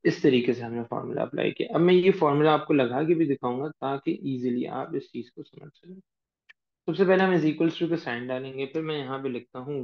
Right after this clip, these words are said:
वी लुक अप, मैं bracket open कर दूंगा। सबसे पहले तो मैंने select कर लिया कि लुकअप वैल्यू मेरी क्या होगी, मुझे shoes ढूंढना है।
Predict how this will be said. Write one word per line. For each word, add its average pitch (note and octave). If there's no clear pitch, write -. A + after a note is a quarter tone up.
वी D3+
लुक B2
अप, B2+
मैं D#3
bracket C3
open C#3+
कर C3+
दूंगा। A#2
सबसे E3+
पहले D#3+
तो D#3
मैंने D3
select C3+
कर C3
लिया B2+
कि E3+
लुकअप C3
वैल्यू B2
मेरी C#3
क्या C3
होगी, A2+
मुझे C3+
shoes F3+
ढूंढना A#2
है। C#3+